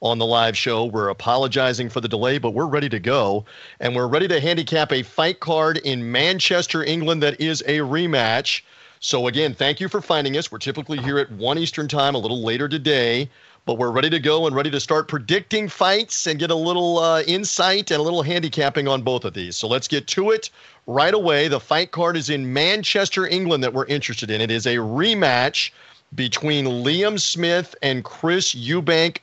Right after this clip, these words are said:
Junior, as these two will headline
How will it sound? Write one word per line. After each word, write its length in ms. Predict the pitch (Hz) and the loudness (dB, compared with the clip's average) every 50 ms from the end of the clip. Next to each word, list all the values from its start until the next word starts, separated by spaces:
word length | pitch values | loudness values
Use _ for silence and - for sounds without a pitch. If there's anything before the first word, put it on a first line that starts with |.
| 131 | -10
Junior, 800 | 110 95 92 92 127 147 165 180 156 127 110 104 101 101 110 123 123 - - - - - - - - | -6 -4 -2 0 0 2 0 0 0 0 0 0 0 0 0 -2 -4 -8 -20 -20 -20 -20 -20 -10 -4
as 220 | - 120 117 113 110 | 0 0 0 0 0
these 220 | - 135 156 165 | 0 0 0 0
two 200 | - - 180 175 | 0 0 0 0
will 220 | 160 143 143 131 120 | 0 2 2 2 2
headline 840 | 104 - 151 160 175 160 160 156 151 147 143 143 143 151 160 151 | 2 2 2 2 2 2 2 2 4 4 4 2 2 0 0 -4